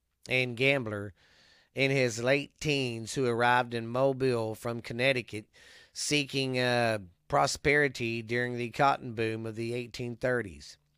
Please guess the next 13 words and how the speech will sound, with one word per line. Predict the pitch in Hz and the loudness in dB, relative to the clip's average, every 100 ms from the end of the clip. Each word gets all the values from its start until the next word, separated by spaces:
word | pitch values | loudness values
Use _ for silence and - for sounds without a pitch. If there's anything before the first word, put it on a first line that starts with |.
| _ - - - - _ - | _ -20 -20 -20 -20 _ 0
Charles | 147 160 151 135 127 | 6 6 6 2 2
lived | 135 139 131 | 4 4 2
in | 127 | 0
a | 127 | 0
boarding | 113 131 139 135 117 | 0 2 2 0 -2
house | 107 107 104 104 - - - - 127 | -4 -2 -2 -4 -8 -16 -20 -10 -2
with | 127 120 | 0 2
a | 107 | 0
man | 110 127 131 135 | 2 4 4 4
and | 117 101 | 0 0
fellow | 139 131 131 | 2 4 4
co-worker | 117 139 135 117 110 107 - 110 | 4 4 4 4 0 -4 -6 -4
named | 107 107 104 101 95 | -2 -2 -2 -6 -10